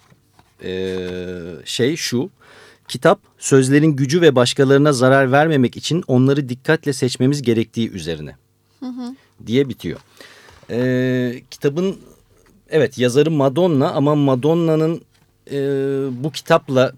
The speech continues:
Speaker 1: daha doğrusu beş kitaplık, e, bir serinin ikinci kitabı bu. Bu kitaplarla, e,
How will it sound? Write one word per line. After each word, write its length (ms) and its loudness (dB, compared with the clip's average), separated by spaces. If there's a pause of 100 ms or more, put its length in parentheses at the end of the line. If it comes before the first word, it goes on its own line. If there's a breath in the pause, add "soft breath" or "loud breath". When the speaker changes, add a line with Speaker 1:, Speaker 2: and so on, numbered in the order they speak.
(140)
Speaker 1:
daha 180 0
doğrusu 300 -6
beş 200 2
kitaplık, 600 -6 (120)
e, 320 -4
bir 60 -10
serinin 760 -8 (120)
ikinci 320 -4
kitabı 360 -8
bu. 200 -4
Bu 140 -8
kitaplarla, 880 0
e, 80 -6